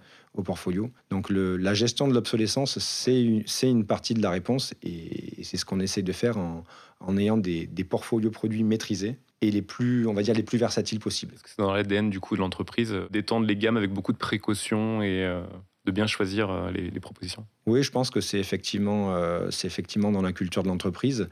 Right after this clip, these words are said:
Speaker 1: au même titre que la consommation, hein. C'est, c'est vraiment, euh, un des créneaux forts de, de Nordic, d'essayer de développer des produits qui sont les moins énergivores possibles.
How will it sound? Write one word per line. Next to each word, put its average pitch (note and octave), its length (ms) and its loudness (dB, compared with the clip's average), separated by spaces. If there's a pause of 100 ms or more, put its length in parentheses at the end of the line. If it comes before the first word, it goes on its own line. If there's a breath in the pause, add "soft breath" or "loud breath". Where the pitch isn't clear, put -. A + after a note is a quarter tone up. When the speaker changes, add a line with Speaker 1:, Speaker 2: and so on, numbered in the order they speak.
Speaker 1:
au F#2+ 100 0
même F#2+ 200 4
titre A2 340 0
que F2+ 120 -6
la F2 80 -2
consommation, F#2 600 -2
hein. A2 120 -4
C'est, F2 360 -4
c'est - 220 -4
vraiment, F#2 500 -2
euh, E2+ 80 -2 (240)
un E2+ 40 0
des D#2+ 320 -6
créneaux G2+ 420 -2
forts G2 340 -2
de, F2 300 -8 (160)
de F2+ 100 -14
Nordic, F#2 440 0
d'essayer F2+ 320 -4
de F2 100 -2
développer F2 380 -4
des F2 100 -4
produits F2+ 380 -4
qui - 140 -6
sont F#2 180 -4
les E2+ 140 -8
moins G#2 280 2
énergivores F#2 560 -2
possibles. G2+ 480 -4